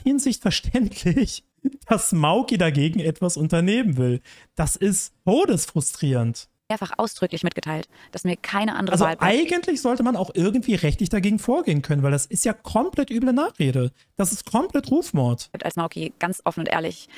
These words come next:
Speaker 2: auf all diese Sachen wie Medikamente, Schizophrenie, Vergewaltigung anzusprechen, weil das heftige Aussagen sind, über die nicht nur im Hintergrund geredet werden sollte. Und ja, Anni hat uns beiden mehrfach in verschiedenen Gesprächen, sowohl telefonisch als auch in Person, bestätigt, dass Mauki diese Vergewaltigung getätigt haben soll.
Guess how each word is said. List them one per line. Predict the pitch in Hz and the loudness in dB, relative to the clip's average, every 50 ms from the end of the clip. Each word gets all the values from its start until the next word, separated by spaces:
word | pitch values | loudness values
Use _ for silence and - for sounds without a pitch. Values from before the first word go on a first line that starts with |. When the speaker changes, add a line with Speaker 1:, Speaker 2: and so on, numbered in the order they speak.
| - - - | -20 -12 -6
Speaker 2:
auf | - 175 - | -4 -2 -2
all | - 208 | -2 -2
diese | 202 196 - 180 | -2 -4 -4 -2
Sachen | - 170 170 175 170 165 165 | -2 -2 -2 -2 -2 -2 0
wie | 160 170 | 0 0
Medikamente, | 175 175 - 175 170 170 180 190 - 175 170 170 | 0 0 0 0 0 0 0 0 0 0 0 0
Schizophrenie, | 185 - - - - 180 170 175 190 202 190 185 170 175 | -2 -6 -6 -2 -2 0 0 0 0 -2 -2 -2 -4 -4
Vergewaltigung | - - 220 262 185 170 254 - 233 - 190 196 | -2 -2 -2 -2 -2 -4 -4 -4 -4 -4 -4 -6
anzusprechen, | - 403 - - - - - - 87 90 - 98 - | -6 -6 -8 -10 -12 -8 -6 -4 -4 -4 -4 -6 -4
weil | - 196 226 | -2 -2 -2
das | 247 - | -2 -4
heftige | 302 - 403 349 320 | -4 -2 -2 -2 -2
Aussagen | - 480 - 466 453 403 339 | -2 -2 -4 -4 -4 -4 -2
sind, | 262 214 180 180 - - | -4 -4 -4 -6 -8 -6
über | 240 247 240 | -6 -6 -6
die | 247 247 247 - | -4 -6 -4 -4
nicht | 254 311 - 339 | -4 -4 -2 -2
nur | 320 | -2
im | 302 | -2
Hintergrund | 381 427 415 349 302 254 | 0 -2 -2 -2 -2 -2
geredet | - 190 180 214 202 185 - | -2 -2 -2 -2 -2 -2 -2
werden | 196 196 196 190 180 | -4 -2 -2 -4 -4
sollte. | - - 220 277 277 - 156 - - - _ _ _ _ - | -2 -2 -2 -2 -2 -6 -8 -10 -10 -10 _ _ _ _ -10
Und | 202 | -6
ja, | 185 196 185 - - _ _ _ _ _ _ - | -4 -4 -4 -6 -8 _ _ _ _ _ _ -6
Anni | - 220 220 | -4 -4 -2
hat | 214 220 | -2 -4
uns | 208 196 - - | -4 -6 -6 -4
beiden | - 202 202 196 180 160 175 - - | -4 -4 -2 -4 -4 -6 -8 -8 -6
mehrfach | 185 202 214 - - 240 226 - | -4 -2 -2 -2 -4 -6 -6 -6
in | 196 | -8
verschiedenen | - 170 - - 262 277 233 175 160 | -10 -8 -4 -2 -2 0 0 0 -2
Gesprächen, | 156 - - - - - 170 | -4 -6 -6 -6 -4 -4 -2
sowohl | 165 180 165 175 220 254 254 | -2 -2 0 0 0 -2 -2
telefonisch | - 202 185 - 185 190 190 185 - - | -4 -6 -4 -4 -4 -4 -4 -4 -4 -2
als | 220 247 254 240 - - - - | -2 -2 -4 -8 -12 -10 -6 -4
auch | 170 175 - | -4 -4 -4
in | - 175 | -6 -8
Person, | - 170 160 - 151 160 - - - - - - | -6 -6 -6 -6 -8 -8 -10 -12 -16 -20 -16 -14
bestätigt, | 208 - - 208 202 - 175 170 - _ _ _ _ _ _ | -10 -6 -4 -4 -4 -6 -8 -12 -12 _ _ _ _ _ _
dass | - 185 - | -6 -4 -2
Mauki | 185 175 - 185 | -2 -2 -2 -4
diese | 175 170 175 | -4 -4 -2
Vergewaltigung | - 170 165 160 - 175 175 160 160 160 160 160 - _ _ - | -2 -2 0 -2 -2 -2 -4 -4 -4 -4 -4 -6 -8 _ _ -8
getätigt | 208 - 226 - - - | -6 -6 -6 -6 -8 -10
haben | 165 - - | -8 -8 -8
soll. | - - - | -8 -10 -12